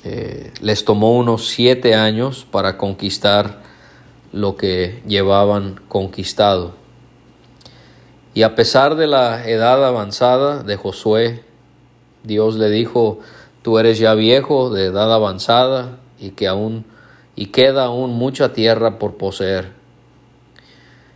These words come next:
Y aquí podemos ver cómo, a pesar de su edad, Dios tenía trabajo para él.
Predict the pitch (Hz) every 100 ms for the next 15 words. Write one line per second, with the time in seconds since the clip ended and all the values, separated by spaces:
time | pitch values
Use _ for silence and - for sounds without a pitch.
0 | _ - 107 123 127 123 123 120 117 127
1 | 127 123 120 123 110 98 - _ - 113
2 | - 104 120 120 127 123 123 104 104 120
3 | 110 101 - _ _ _ _ _ 107 110
4 | 113 113 117 107 113 113 101 101 120 117
5 | 95 101 90 101 92